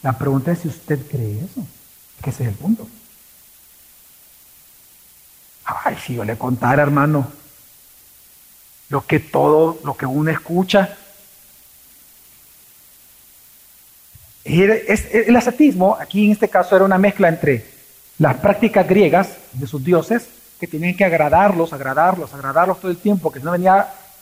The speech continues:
el masacazo para ellos, ¿vea? Según ellos, la disciplina de un solo, y el legalismo judío,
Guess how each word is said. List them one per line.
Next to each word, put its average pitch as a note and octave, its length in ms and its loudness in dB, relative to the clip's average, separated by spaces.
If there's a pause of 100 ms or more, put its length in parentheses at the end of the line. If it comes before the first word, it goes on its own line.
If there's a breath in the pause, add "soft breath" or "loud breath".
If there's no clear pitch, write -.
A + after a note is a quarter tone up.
(100)
el D3 100 -4
masacazo E3 540 0
para D#3 280 2
ellos, D3 160 2
¿vea? C#3 240 0 (200)
Según D#3 160 0
ellos, F3+ 140 6
la C#3 120 4
disciplina F#3 460 2
de E3+ 100 -2
un F3+ 60 -2
solo, G3+ 320 2 (1300)
y A#3 360 4
el F#3 100 6
legalismo E3 460 4
judío, D3+ 380 -2